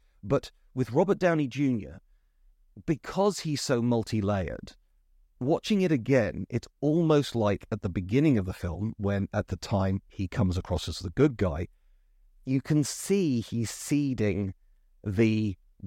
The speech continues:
bits of the turnaround and betrayal later on. It's almost like on second viewing, he's doing a different performance, which is very much like Kevin Spacey in The Usual Suspects. First time you watch it, you very much think Kevin Spacey is one thing.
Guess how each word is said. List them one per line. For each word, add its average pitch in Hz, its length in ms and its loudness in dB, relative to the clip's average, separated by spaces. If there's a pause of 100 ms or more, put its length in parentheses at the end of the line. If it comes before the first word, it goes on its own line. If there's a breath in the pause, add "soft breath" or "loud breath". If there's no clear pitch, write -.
bits - 440 -2
of 104 360 -2
the 95 360 -2 (440)
turnaround 107 640 0
and 101 100 -2
betrayal 98 460 0
later 101 420 -2
on. 87 200 -4 (340)
It's - 240 -6
almost 170 460 2
like 101 320 0
on 101 100 -2
second 101 380 0
viewing, 92 320 0
he's 95 320 -4
doing 95 280 0
a 95 60 -2
different 90 340 -4
performance, 92 560 -4
which - 240 -6
is 107 140 -2
very 135 720 2
much 113 420 0
like 95 240 0
Kevin 104 360 0
Spacey 95 560 -2
in 95 160 0
The 98 80 0
Usual 95 360 -2
Suspects. - 640 -4
First 107 220 -2
time 117 180 0
you 117 100 0
watch 156 280 0
it, - 160 2 (260)
you 104 120 -2
very 110 180 4
much - 200 -2
think 98 160 0
Kevin 98 260 0
Spacey 95 400 -4
is 90 120 -8
one 143 220 2
thing. 147 300 0